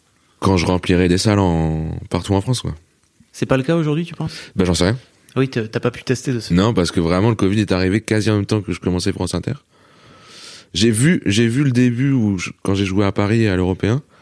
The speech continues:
Speaker 1: qui est une salle de trois cents, tu vois, on a fait, on était complet tout le temps.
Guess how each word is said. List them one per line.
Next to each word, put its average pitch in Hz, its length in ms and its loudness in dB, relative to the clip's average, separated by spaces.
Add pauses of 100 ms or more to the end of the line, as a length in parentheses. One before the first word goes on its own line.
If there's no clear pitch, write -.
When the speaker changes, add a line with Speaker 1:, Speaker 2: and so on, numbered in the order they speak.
(520)
Speaker 1:
qui - 80 -4
est 90 40 0
une 87 40 -2
salle 87 180 0
de 87 80 2
trois 92 220 0
cents, 117 180 0
tu - 120 -2
vois, 107 80 4
on 98 60 2
a 85 100 2
fait, - 200 -2 (260)
on 82 100 0
était 80 140 0
complet 90 280 0
tout 85 120 -4
le 80 60 -4
temps. 147 140 0